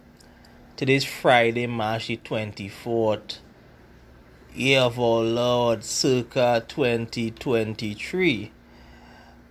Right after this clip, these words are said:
And on, on Monday, of, of this week,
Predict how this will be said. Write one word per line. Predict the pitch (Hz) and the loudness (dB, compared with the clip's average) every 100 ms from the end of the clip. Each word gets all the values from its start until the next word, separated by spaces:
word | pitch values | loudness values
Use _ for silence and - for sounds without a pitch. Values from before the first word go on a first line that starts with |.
| - | -14
And | 113 117 113 113 107 104 - - - - - - - - - | 0 2 2 0 -4 -10 -16 -20 -20 -20 -20 -20 -20 -20 -10
on, | 117 117 110 107 - - - - - - | -6 -6 -8 -12 -16 -20 -20 -20 -20 -10
on | 113 120 | -6 -4
Monday, | 117 139 180 185 175 147 120 123 151 - - - - 95 | 2 2 2 0 2 2 4 0 -4 -14 -20 -20 -20 -10
of, | 107 104 104 - | -8 -8 -12 -12
of | 104 98 92 | -12 -12 -6
this | 107 113 - | -4 -2 -4
week, | 107 123 117 | -2 -2 -2